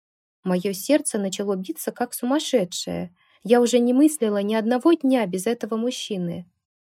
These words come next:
Влюбилась так, как не влюблялась ни разу в своей жизни, и не знала, что делать с этим чувством, от которого сердце стучится в груди на вылет. «Я не могу», вздохнул Лукас. «У меня монстр не кормлен».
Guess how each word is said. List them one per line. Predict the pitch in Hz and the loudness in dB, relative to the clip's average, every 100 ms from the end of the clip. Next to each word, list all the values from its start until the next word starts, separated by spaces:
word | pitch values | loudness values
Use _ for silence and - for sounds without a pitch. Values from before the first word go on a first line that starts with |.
| _ - | _ -8
Влюбилась | 214 240 214 226 233 240 | 0 2 2 2 2 2
так, | - 302 311 - _ | 2 2 2 -20 _
как | 214 214 | -2 2
не | 240 | 2
влюблялась | 233 247 254 330 277 220 | 2 0 4 6 6 2
ни | 220 | -2
разу | 220 320 320 | 2 2 2
в | 233 | -6
своей | - 202 196 214 | -4 -4 -2 -4
жизни, | - 190 175 175 180 - _ _ - | -2 -6 -6 -6 -8 -12 _ _ -10
и | - | 0
не | 220 254 | 2 4
знала, | 269 262 220 180 | 4 2 2 0
что | - 196 | -2 -4
делать | 185 285 254 226 | 2 4 4 2
с | |
этим | 214 190 196 | -6 -4 -6
чувством, | 185 233 - - 185 180 _ - | -6 -8 -8 -6 -6 -6 _ -10
от | 196 | -10
которого | 196 208 208 202 202 | -6 -4 -2 -2 -4
сердце | - 262 277 226 | 4 6 6 0
стучится | 202 214 185 214 214 | -4 -4 -4 -4 -4
в | 190 | -6
груди | 190 208 208 | -4 -2 -2
на | 208 220 | -2 0
вылет. | 226 196 165 170 _ _ _ _ _ _ _ - | 0 0 -2 -8 _ _ _ _ _ _ _ 0
«Я | 240 | 4
не | 285 277 | 6 6
могу», | 277 262 202 170 175 _ _ _ _ - | 6 4 0 -6 -8 _ _ _ _ -14
вздохнул | - 196 190 214 190 | -4 -4 -2 -4 -4
Лукас. | 202 180 170 175 - _ _ _ _ | -6 -6 -8 -10 -14 _ _ _ _
«У | 247 | 0
меня | 269 294 | 4 8
монстр | 311 277 185 - 190 | 8 6 4 -2 -2
не | 220 | -2
кормлен». | 226 214 185 180 170 175 | 0 0 0 -2 -4 -8